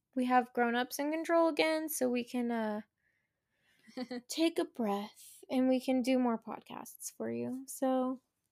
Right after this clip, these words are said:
Speaker 1: hopefully we'll record one again soon.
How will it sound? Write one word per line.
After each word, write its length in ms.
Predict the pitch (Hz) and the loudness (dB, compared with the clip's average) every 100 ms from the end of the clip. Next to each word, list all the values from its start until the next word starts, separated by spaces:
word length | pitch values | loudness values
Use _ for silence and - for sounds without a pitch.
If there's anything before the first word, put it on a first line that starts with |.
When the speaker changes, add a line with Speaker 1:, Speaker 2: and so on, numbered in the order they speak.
| _ _ - | _ _ -2
Speaker 1:
hopefully 340 | 277 269 302 | -2 0 2
we'll 400 | 302 302 294 302 269 _ _ _ | 6 8 8 6 0 _ _ _
record 460 | - 269 254 254 254 | -6 -4 0 2 2
one 200 | 269 269 | 2 0
again 280 | 269 269 294 | 0 0 -2
soon. 460 | - 233 233 233 | -4 -4 -2 -4